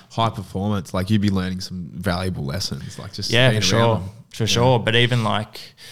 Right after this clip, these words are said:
Speaker 2: like I said, knowing that there's guys in there who are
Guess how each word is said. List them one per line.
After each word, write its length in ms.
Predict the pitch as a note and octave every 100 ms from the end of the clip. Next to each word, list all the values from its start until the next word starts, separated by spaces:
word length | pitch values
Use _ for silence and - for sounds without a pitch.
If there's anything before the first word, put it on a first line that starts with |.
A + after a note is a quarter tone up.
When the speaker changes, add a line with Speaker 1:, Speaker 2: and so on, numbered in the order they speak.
| - -
Speaker 2:
like 180 | G#2+ A2
I 60 | G#2
said, 280 | A2+ A2
knowing 300 | G2+ G2+ G#2 G2+
that 140 | -
there's 220 | G2+ F#2
guys 320 | F#2 G2 F#2+
in 100 | G2+
there 180 | G2+ G2
who 420 | G2+ G2+ G2 F#2+ F#2+ - G2
are 380 | F#2+ F#2 F#2